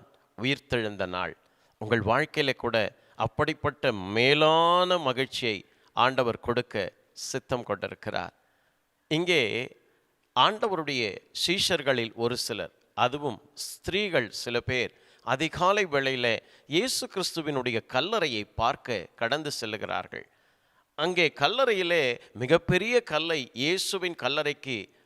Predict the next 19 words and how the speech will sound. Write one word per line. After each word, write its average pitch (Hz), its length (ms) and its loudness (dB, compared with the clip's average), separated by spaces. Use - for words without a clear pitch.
தடுப்பாக, 139 680 2
தடையாக 143 680 2
அடைத்து 143 420 0
வைக்கப்பட்டிருந்ததை 135 1040 -2
அவர்கள் 98 400 0
அறிந்தார்கள். 104 580 0
அவர்கள் 196 340 4
புறப்பட்டு 208 500 2
செல்லும் 160 340 -2
பொழுது, 135 360 0
"அந்த 175 200 4
கல்லை 160 460 -4
யார் 120 460 4
நமக்காக 165 640 0
புரட்டி 165 540 0
தள்ளுவார்கள்?" 170 760 2
என்று 131 260 -4
ஒரு 107 160 -4
யோசனையோடு, 139 760 0